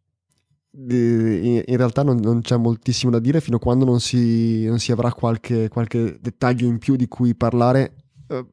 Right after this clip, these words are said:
partendo da, da, da, dalle misurazioni, da quello che si ha. Eh, si ha, si ha già qualcosa, come dicevi tu, sul, sulla durata del burn.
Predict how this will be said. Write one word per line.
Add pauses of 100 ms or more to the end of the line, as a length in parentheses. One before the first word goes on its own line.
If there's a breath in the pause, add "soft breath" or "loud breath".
partendo
da,
da,
da, (480)
dalle
misurazioni,
da
quello
che
si
ha. (560 loud breath)
Eh, (100)
si
ha,
si
ha
già
qualcosa,
come
dicevi
tu,
sul, (140)
sulla
durata
del
burn.